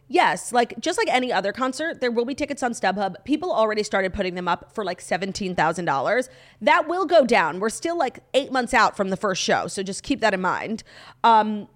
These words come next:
it will go down. I'm gonna try again today. If I don't get what I want, I'm just gonna wait and I'm gonna be, like, trolling resale t-, sites. And if that's what I have to do, that's what I have to do. It sucks and I could complain about it, or I could just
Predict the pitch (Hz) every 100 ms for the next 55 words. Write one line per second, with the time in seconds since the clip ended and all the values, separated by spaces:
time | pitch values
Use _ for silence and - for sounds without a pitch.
0 | _ 269 233 330 294 196 175 110 180 -
1 | 247 240 240 233 262 311 294 214 214 202
2 | 208 190 240 220 185 180 196 226 226 226
3 | - 285 226 185 - 202 196 196 196 190
4 | 190 - _ _ _ - - 233 220 233
5 | 233 226 208 196 202 180 _ - 196 320
6 | - 202 160 208 - - - - 175 156
7 | 208 - - - _ _ _ _ _ 240
8 | 247 254 262 262 285 285 330 466 - 240
9 | 233 247 226 170 - 214 208 415 - 226
10 | 220 214 208 214 349 466 190 190 214 262
11 | 262 269 233 240